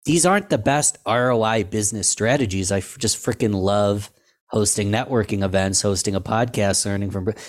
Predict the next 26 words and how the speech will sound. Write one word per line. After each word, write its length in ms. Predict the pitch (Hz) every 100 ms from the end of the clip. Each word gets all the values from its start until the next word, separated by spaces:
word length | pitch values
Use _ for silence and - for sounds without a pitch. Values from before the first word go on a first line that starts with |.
| -
like, 160 | 127 113
it 80 | 113
fills 500 | - 131 139 123 113
me 200 | 113 120
up 240 | 120 -
like 360 | 98 95 - -
crazy. 960 | - 107 113 127 135 98 85 82 - _ _ 120 120
The 120 | 120
question 400 | 147 143 - 135
I 60 |
have 160 | 120 -
to 60 | 107
ask 320 | 135 175 -
myself 380 | 101 - 95 92
as 140 | 90
a 60 | 90
business 420 | 208 208 127 -
professional 800 | 104 - 98 92 95 92 92 - - - _ -
is, 260 | 110 104
what 500 | 101 101 113 127 - -
is 560 | 117 127 120 104 - - _ _ _
the 80 | 107
focus 580 | - 113 117 120 104 -
of 160 | 98 98
my 200 | 90 90
time? 580 | - 110 113 90 87